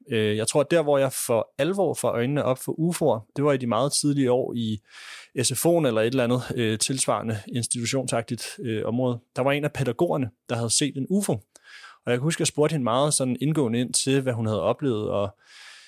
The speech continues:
jeg husker stadigvæk sådan hendes oprigtighed og hendes stærke oplevelse af ligesom at have opnået, oplevet et eller andet, der var helt specielt for hende.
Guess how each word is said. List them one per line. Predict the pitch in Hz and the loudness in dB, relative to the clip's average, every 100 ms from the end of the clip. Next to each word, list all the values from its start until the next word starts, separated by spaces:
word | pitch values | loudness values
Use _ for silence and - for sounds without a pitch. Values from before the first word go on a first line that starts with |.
| _ | _
jeg | 127 | 0
husker | 135 151 160 | 0 2 -2
stadigvæk | - 135 151 139 | 2 4 4 2
sådan | - 139 | 2 0
hendes | 135 120 | 2 0
oprigtighed | 123 120 110 - 170 135 127 | -2 0 -2 2 0 2 0
og | 123 113 | 0 -2
hendes | 117 117 | 0 0
stærke | - 113 139 147 | 0 0 2 0
oplevelse | 117 143 123 113 123 | 0 0 0 0 -2
af | 123 | -2
ligesom | - 123 127 | -2 -2 -2
at | |
have | 117 | 0
opnået, | 117 - 147 113 104 71 | 0 -2 -2 -2 -2 -2
oplevet | 87 135 139 | -2 0 0
et | |
eller | 123 135 | 2 0
andet, | 120 131 | 0 0
der | |
var | 117 | 0
helt | 131 185 | 0 -2
specielt | - 120 131 - | -2 0 0 0
for | 110 | -2
hende. | 131 104 | -2 -4